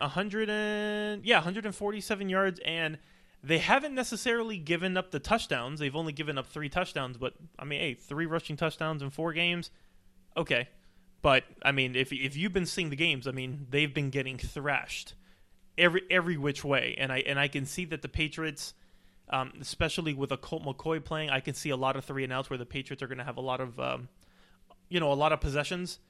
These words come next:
And I think that this will potentially be the game where, you know, I can see Sony Michel, you know, get that over a hundred yards and get that touchdown and kind of, kind of build some momentum because it, it has been rough. So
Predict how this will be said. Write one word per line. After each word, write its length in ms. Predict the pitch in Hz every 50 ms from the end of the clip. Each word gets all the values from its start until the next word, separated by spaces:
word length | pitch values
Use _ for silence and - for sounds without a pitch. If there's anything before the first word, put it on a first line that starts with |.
| _ _ _ _ - - - -
And 140 | 143 143 143
I 80 | 139 135
think 220 | 139 165 160 151
that 160 | 156 139 131
this 200 | - 170 156 -
will 120 | - 156 143
potentially 560 | - 165 147 - 165 156 151 - 151 139 135
be 160 | 127 135 139
the 100 | 131 135
game 340 | 131 135 135 135 135 135 127
where, 320 | 120 127 127 127 123 123
you 200 | 127 156 147 131
know, 80 | 127 120
I 100 | 123 127
can 180 | 127 - 135 131
see 180 | - - 139
Sony 360 | 131 - - 143 135 135 131
Michel, 520 | 127 127 123 - - 135 127 127 123 120 - - - - - - - - - - - - - -
you 140 | - 143 139
know, 100 | 131 127
get 300 | 127 123 147 135 131 -
that 240 | 139 127 127 123 - -
over 220 | 143 139 127 139
a 60 | 127
hundred 260 | 127 139 131 123 131 123
yards 300 | 127 127 131 127 117 131
and 80 | 123
get 160 | 110 123 120
that 120 | 123 120 -
touchdown 380 | - 131 123 - - 127 120
and 80 | 120 117
kind 240 | - - 170 156 143
of, 160 | 135 117 - - - - - - - - -
kind 180 | - 196 180 160
of 140 | 143 127
build 220 | 120 165 170 156 -
some 180 | - 160 147
momentum 460 | 139 135 131 135 139 131 - - 120 120
because 280 | 131 123 - 139 117
it, 120 | 131 135 -
it 160 | 139 139 131
has 260 | - 147 143 135 127
been 200 | 123 120 131 123
rough. 320 | 123 120 135 123 - - -
So 340 | - - 131 120 123 120